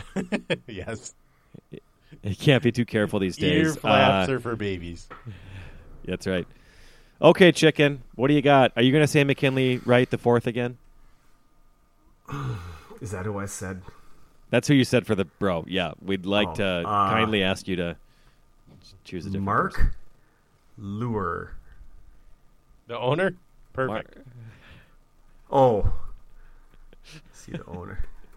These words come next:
Speaker 2: <laughs> Mark Laurie?
Speaker 3: He's
Speaker 2: Okay. Uh,
Speaker 3: Yeah. What, well, wait, is he the owner?
Speaker 1: Yes.
Speaker 2: He's the owner with
Speaker 3: Yeah.
Speaker 2: A-Rod.
Speaker 1: And
Speaker 2: Him
Speaker 1: the
Speaker 2: and A-Rod.
Speaker 1: criteria
Speaker 3: Oh.
Speaker 1: is fired for embezzling from the Taylor Corporation.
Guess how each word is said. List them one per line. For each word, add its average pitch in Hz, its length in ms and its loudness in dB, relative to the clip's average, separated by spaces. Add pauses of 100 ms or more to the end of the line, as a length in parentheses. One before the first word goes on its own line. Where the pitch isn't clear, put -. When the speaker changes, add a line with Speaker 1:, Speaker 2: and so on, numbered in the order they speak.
(160)
Speaker 2:
<laughs> - 440 -20
Mark 117 240 -6
Laurie? 123 420 0
Speaker 3:
He's 98 140 -12 (2000)
Speaker 2:
Okay. 117 220 -4 (480)
Uh, 117 380 6
Speaker 3:
Yeah. 123 280 8 (120)
What, 131 380 -6
well, 135 260 6
wait, 123 200 2
is 107 140 -4
he 135 100 -2
the 135 100 2
owner? 135 420 0
Speaker 1:
Yes. 104 220 -6
Speaker 2:
He's 135 160 2
the 143 140 6
owner 139 200 8
with 127 180 4
Speaker 3:
Yeah. 104 60 0
Speaker 2:
A-Rod. 104 380 2 (380)
Speaker 1:
And 135 120 2
Speaker 2:
Him 143 60 2
Speaker 1:
the 143 60 2
Speaker 2:
and 120 80 0
A-Rod. 143 220 4
Speaker 1:
criteria 190 480 0
Speaker 3:
Oh. - 40 -8
Speaker 1:
is 143 300 -2
fired 127 480 -2
for 151 140 -4
embezzling 139 480 -4
from 175 140 -10
the 208 80 -8
Taylor 254 260 -6
Corporation. 92 680 -8